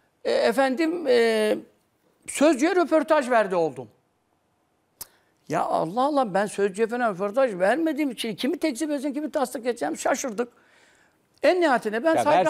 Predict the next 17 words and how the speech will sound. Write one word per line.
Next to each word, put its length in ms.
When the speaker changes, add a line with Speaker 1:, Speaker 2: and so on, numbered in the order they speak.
Speaker 2:
verseniz 260
ne 60
olur 300
Speaker 1:
E, 80
Speaker 2:
ya? 100
Speaker 1:
yok 120
Speaker 2:
Yani. 100
Speaker 1:
yani 200
versem 380
ne 40
olur 320
da 300
ben 400
böyle 240
hani 220
kaşınıyorum 720
gibi. 300